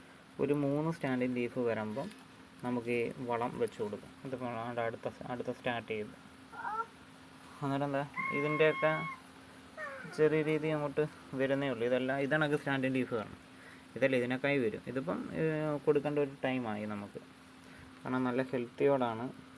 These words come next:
ഇതിൻ്റെ ലീഫെല്ലാം വരുന്നത്. നോക്കിയേ, നമ്മളിത് എനിക്ക് തോന്നുന്നു, ആ, ഫെബ്രുവരി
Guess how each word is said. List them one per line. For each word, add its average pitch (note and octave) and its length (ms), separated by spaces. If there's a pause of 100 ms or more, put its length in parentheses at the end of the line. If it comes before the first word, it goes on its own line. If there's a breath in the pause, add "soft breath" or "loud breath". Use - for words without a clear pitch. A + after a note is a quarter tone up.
(580 loud breath)
ഇതിൻ്റെ B2+ 280
ലീഫെല്ലാം A#2+ 440
വരുന്നത്. A2 260
നോക്കിയേ, B2+ 240 (320)
നമ്മളിത് C3 380 (840)
എനിക്ക് A#2+ 200
തോന്നുന്നു, C#3 520
ആ, B2+ 40 (1400)
ഫെബ്രുവരി C3+ 640